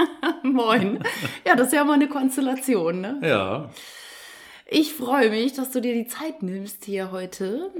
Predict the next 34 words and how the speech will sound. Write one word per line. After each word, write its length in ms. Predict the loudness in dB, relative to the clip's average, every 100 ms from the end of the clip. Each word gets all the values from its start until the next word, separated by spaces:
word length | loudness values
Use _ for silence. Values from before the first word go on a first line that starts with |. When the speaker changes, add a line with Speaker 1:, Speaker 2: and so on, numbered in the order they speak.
| -6
Speaker 1:
mir 600 | -2 -2 -2 -2 -4 -4
ein 140 | -6
paar 160 | -4 -6
Fragen 460 | -4 2 4 4 4
zu 100 | 4
beantworten. 1120 | 4 4 0 -4 -2 -2 0 2 2 0 -8 _ -20 -20 -20 -20 -20 -20 _
Für 200 | 2 4
meine 320 | 6 6 6 4
Hörer 420 | 2 2 2 4
nochmal 400 | 4 4 4 4
zur 260 | 2 0 2
Erklärung, 1400 | -2 -2 -2 2 2 2 2 4 6 6 4 0 -6 -12 _ _ _ -10
das 380 | -8 -8 -10 _ _ -8
weißt 360 | 0 0 0
du 60 | -2
sicherlich 440 | -2 0 -2 -2
auch 100 | -4
schon, 260 | 0 0 0
habe 140 | -2
ich 80 | -6
im 100 | -6
Podcast 400 | -6 -6 -6 -6
auch 100 | -6
schon 200 | -6 -4
mehrfach 320 | -4 -4 -8
erwähnt, 480 | -8 -4 0 2 2
dass 160 | -2 -8
ich 100 | -8
im 160 | -4
Jahrescoaching 920 | -2 -2 -2 -6 -8 -6 -4 -2 -2 -2
bin 180 | 0 -2
bei 140 | -2
Thomas 460 | -6 -4 -4 -6 -8
Reich. 420 | -6 -6 -10